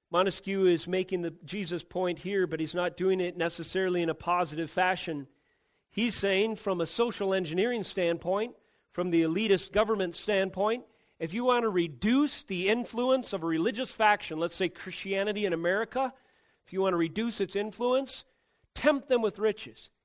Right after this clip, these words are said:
Give them luxury. Give them an easy life. Give them state favors.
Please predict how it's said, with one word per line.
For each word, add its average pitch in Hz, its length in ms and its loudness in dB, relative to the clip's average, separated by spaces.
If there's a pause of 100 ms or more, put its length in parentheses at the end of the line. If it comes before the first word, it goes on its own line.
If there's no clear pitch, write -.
(100)
Give 247 160 0
them 262 180 4
luxury. 202 540 2
Give 202 220 -2
them 233 160 0
an 220 120 -2
easy 233 380 -2
life. 175 320 2
Give 233 180 -2
them 240 160 -4
state 240 380 -2
favors. 226 420 0